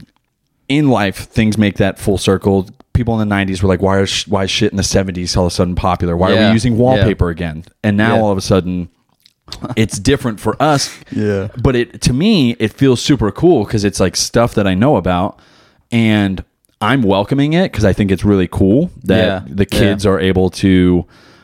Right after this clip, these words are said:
Speaker 1: kind of, 'cause in the nineties we had the tech-, we had the perfect blend of technology and
Speaker 2: Totally, yeah.
Speaker 1: analog stuff. So, like, you could still fuck around with a, a rotary phone.
Speaker 2: Yeah.
Speaker 1: But Nintendo sixty-four existed too, you know? So, like,
Speaker 2: Beautiful.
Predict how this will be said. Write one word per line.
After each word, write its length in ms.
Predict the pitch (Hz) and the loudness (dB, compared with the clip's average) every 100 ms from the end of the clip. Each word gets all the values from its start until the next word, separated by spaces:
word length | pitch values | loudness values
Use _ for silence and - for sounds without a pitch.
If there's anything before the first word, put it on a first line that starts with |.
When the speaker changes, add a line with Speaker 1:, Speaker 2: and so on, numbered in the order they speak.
| _ _ _ _ _ _ _ _ _ 254 _ - 113 _ | _ _ _ _ _ _ _ _ _ _ _ -20 -20 _
Speaker 1:
kind 220 | 127 156 | -2 -2
of, 60 | 120 | 0
'cause 140 | 147 | -2
in 120 | 147 170 | 0 0
the 80 | |
nineties 400 | 143 170 190 143 | 0 0 2 2
we 120 | 117 117 | 2 2
had 280 | 127 135 | 2 0
the 60 | 131 | 0
tech-, 240 | 131 117 | 0 0
we 140 | 117 151 | 2 4
had 100 | 175 | 4
the 80 | 160 | 0
perfect 300 | 127 120 95 | -2 -2 -4
blend 220 | 104 101 | -4 -4
of 80 | - | -4
technology 640 | 104 101 95 98 104 104 - | -4 0 2 2 2 0 0
and 280 | 98 104 98 | 0 0 0
Speaker 2:
Totally, 160 | 92 - | -4 -6
yeah. 160 | 95 95 | -6 -2
Speaker 1:
analog 640 | 104 110 113 107 95 87 | -2 0 2 2 2 -2
stuff. 420 | - 101 95 - | -2 0 0 -2
So, 180 | - 95 | -2 2
like, 240 | 98 92 - - - - | 2 -2 -6 -20 -20 -8
you 120 | 120 123 | 0 0
could 140 | 117 | 0
still 220 | - 131 | 0 0
fuck 260 | 117 123 120 | 2 -2 0
around 220 | 113 113 | 0 2
with 100 | 110 | 2
a, 180 | 101 - | 2 0
a 60 | 101 | 2
rotary 400 | 98 98 101 90 | 4 4 4 2
phone. 500 | - 107 90 87 90 _ _ | 2 2 2 -2 -8 _ _
Speaker 2:
Yeah. 240 | 92 98 101 - _ | -8 -6 -6 -12 _
Speaker 1:
But 360 | 139 135 104 - _ _ _ _ _ - | 2 2 0 -8 _ _ _ _ _ -4
Nintendo 460 | 113 110 127 110 104 | 0 2 2 2 0
sixty-four 560 | 107 104 - 113 117 | 0 -2 0 2 2
existed 420 | 90 90 90 87 | 2 -2 -4 -4
too, 300 | - 101 76 - _ - | 0 0 0 -6 _ -2
you 160 | 107 | 2
know? 240 | 107 104 113 | 2 0 -2
So, 200 | - 110 | 0 2
like, 260 | 107 101 | 2 0
Speaker 2:
Beautiful. 180 | 90 | -6